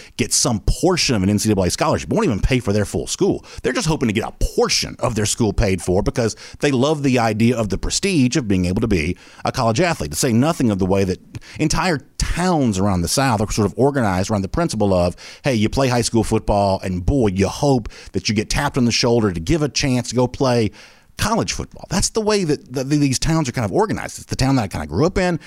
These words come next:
It's the town that I live in now. That's just kind of the organizing principle for those communities. And it seems like there's almost, like, unanimous g-, agreement among the media. That's not a good thing anymore. And the Supreme Court unanimously deciding in, sort of against the idea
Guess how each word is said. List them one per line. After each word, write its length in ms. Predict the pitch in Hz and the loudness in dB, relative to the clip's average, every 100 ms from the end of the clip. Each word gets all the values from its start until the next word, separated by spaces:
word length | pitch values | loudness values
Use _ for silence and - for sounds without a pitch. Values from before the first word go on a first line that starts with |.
| - - | -8 -6
It's 120 | - | -4
the 80 | 98 | -2
town 220 | 127 110 | 0 2
that 80 | 95 | 2
I 60 | |
live 220 | 85 82 | 2 0
in 180 | 78 80 | 0 0
now. 240 | 123 170 165 | 0 0 0
That's 180 | 160 | -2
just 220 | - 180 - | -2 -4 -2
kind 160 | 202 | -2
of 100 | 190 | 0
the 140 | 131 110 | 0 0
organizing 720 | 143 190 202 151 131 110 107 | 2 2 2 0 0 0 0
principle 420 | - 214 196 139 | 0 0 0 -2
for 100 | - | 0
those 160 | 107 - | -2 -2
communities. 640 | 90 156 277 80 - - - - - - - - | 0 2 0 -4 -10 -18 -18 -20 -20 -20 -14 -4
And 100 | 180 | -2
it 80 | - | 0
seems 240 | 247 262 | 0 0
like 120 | 190 175 | 0 0
there's 160 | 143 | 0
almost, 280 | 156 160 139 | 2 2 2
like, 160 | 120 123 | 0 2
unanimous 640 | 123 101 104 151 208 131 | 4 4 2 2 0 -2
g-, 80 | 98 | -4
agreement 420 | - 98 98 143 139 | -4 0 2 2 2
among 200 | 110 104 | 2 2
the 80 | 87 | 2
media. 320 | 107 165 127 | 2 2 2
That's 180 | 147 - | 0 0
not 100 | 196 | 0
a 40 | |
good 140 | 139 | 0
thing 180 | 131 175 | 0 0
anymore. 420 | 90 - - - - - - - | -2 -4 -10 -14 -20 -20 -20 -6
And 140 | 139 139 | -2 0
the 40 | |
Supreme 340 | 131 139 180 | 0 0 0
Court 260 | 143 208 165 | 2 0 0
unanimously 640 | 160 143 147 233 269 - | 0 0 2 0 0 0
deciding 400 | 139 123 156 143 | 0 0 0 2
in, 160 | 127 131 | 2 2
sort 160 | - 135 | 0 0
of 60 | |
against 440 | 120 98 190 226 - | 0 0 0 0 0
the 140 | 139 | 2
idea 640 | 131 127 123 214 180 139 | 2 0 0 2 2 0